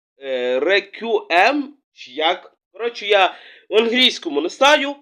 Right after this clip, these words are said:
ви вже знаєте, якщо дивився моє проходження гри. До речі, ті, хто не подивився, подивіться,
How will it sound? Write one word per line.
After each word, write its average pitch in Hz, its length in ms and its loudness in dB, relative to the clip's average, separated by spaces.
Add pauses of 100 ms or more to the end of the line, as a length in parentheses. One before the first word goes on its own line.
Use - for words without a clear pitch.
ви 160 200 0
вже 156 160 -8
знаєте, 254 460 0
якщо 233 220 -2
дивився 220 460 -2
моє 190 200 -2
проходження 175 760 -4 (400)
гри. 170 460 2 (220)
До 214 60 -12
речі, 240 540 -2
ті, 269 180 0
хто 277 200 2
не 247 80 0
подивився, 247 680 2
подивіться, 240 920 -2